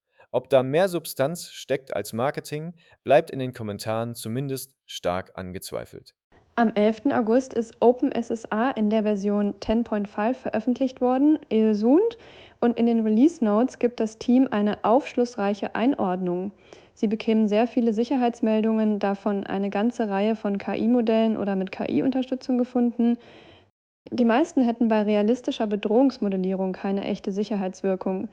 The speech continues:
Speaker 2: seien aber trotzdem willkommen, besonders wenn menschliche Vorprüfung, Analyse, Testfälle und vorgeschlagene Fixes dabei sind.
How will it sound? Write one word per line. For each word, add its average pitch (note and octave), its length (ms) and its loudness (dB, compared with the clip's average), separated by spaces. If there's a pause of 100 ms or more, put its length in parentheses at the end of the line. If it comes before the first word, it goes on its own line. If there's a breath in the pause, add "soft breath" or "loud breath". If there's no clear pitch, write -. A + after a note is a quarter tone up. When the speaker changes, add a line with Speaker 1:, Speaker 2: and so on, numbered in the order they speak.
(280 soft breath)
Speaker 2:
seien A3 300 2
aber G#3 200 -2
trotzdem A3+ 480 -2
willkommen, A#3+ 600 4 (300 loud breath)
besonders A#3 580 2
wenn G#3 180 0
menschliche G#3+ 460 -2
Vorprüfung, B3+ 800 0
Analyse, G#3+ 640 2
Testfälle A#3 640 -2
und G3+ 140 -2
vorgeschlagene A3 720 0
Fixes - 400 -6
dabei F#3 320 -2
sind. G3 320 -4